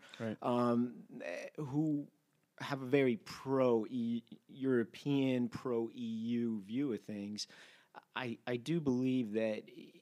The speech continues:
Speaker 2: it's, it's very complex. It's also been, I, I, we've seen some of the punditry today,
Speaker 1: Right.
Speaker 2: um,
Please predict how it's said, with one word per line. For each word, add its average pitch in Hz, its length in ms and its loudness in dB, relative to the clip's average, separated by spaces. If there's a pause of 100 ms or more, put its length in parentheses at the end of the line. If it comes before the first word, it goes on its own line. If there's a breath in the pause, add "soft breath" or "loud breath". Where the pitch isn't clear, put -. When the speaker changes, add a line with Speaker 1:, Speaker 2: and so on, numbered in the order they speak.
(160)
Speaker 2:
it's, - 500 0 (800)
it's 127 140 -2
very 160 340 4
complex. 147 560 -2
It's 117 200 -6
also 135 800 2 (340)
been, 120 500 4 (1200 loud breath)
I, 135 60 -2
I, 139 260 -4
we've 151 340 -2
seen 185 440 6
some 143 240 4
of 120 80 2
the 104 40 -2
punditry 113 640 -2
today, 101 720 -4 (200 soft breath)
Speaker 1:
Right. 113 240 0 (100)
Speaker 2:
um, 107 580 -2